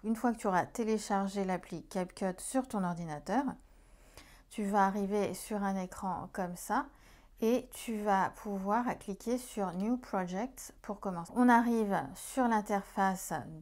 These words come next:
de CapCut. Donc, à ce stade, tu n'as pas besoin de créer de compte pour l'utiliser et tu vas pouvoir monter ta vidéo ici, hors ligne, sur ton ordinateur. Mais tu peux toujours accéder à l'option payante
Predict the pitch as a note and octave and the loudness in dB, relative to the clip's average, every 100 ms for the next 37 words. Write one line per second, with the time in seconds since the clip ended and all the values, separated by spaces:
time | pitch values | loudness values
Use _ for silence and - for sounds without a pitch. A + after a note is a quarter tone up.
0 | F#3 F3 E3 D#3 - G#3 C4 - - F3+ | -6 -4 -4 -8 -2 -2 -2 -8 -10 -8
1 | G3 G3 G#3+ G3+ G3+ G3 - - E3 D3+ | 0 0 0 0 2 0 -2 -6 -8 2
2 | G#3+ G#3 G#3 F#3+ G3+ D#3+ D#3 - G#3+ G#3 | 2 4 2 2 2 0 -4 -4 0 2
3 | F3+ F3 G3+ G3 G3 - - - - - | 0 -2 -2 -2 -4 -10 -14 -20 -20 -4
4 | B3 A#3 G#3 - F3 E3 E3+ C4+ - - | 2 4 2 0 -4 -4 -2 -4 -4 -20
5 | - - F#3 F#3 A3 G#3+ G3+ G3 F3+ F3+ | -20 -6 -2 -2 4 4 4 2 2 2
6 | A3 A3+ G#3+ G3 F3 E3+ D#3+ D#3 - E3+ | 2 2 0 0 -2 -2 -4 -6 -6 -6
7 | E3 - G#3+ C#4 - - - - G#3+ G3+ | -6 -6 -4 -6 -8 -20 -20 -2 2 4
8 | F#3+ G3+ C4+ A3 - - A#3+ A#3 A3 F3+ | 4 4 4 2 -2 -6 -6 -4 -2 -2
9 | E3+ D#3 C#3 - - G3 F#3 - F#3 - | -2 -6 -10 -12 -12 -8 -8 -6 -8 0
10 | C4 C4 A#3+ A#3 G3+ G3+ - G3+ G#3 G3+ | 0 0 -2 2 2 0 -4 -2 -2 -2
11 | - - - - F#3+ F#3 - F#3 F3+ - | -6 -20 -8 -2 -2 -2 -4 -6 -4 2
12 | A3+ A3 G#3+ G#3 | 4 4 2 0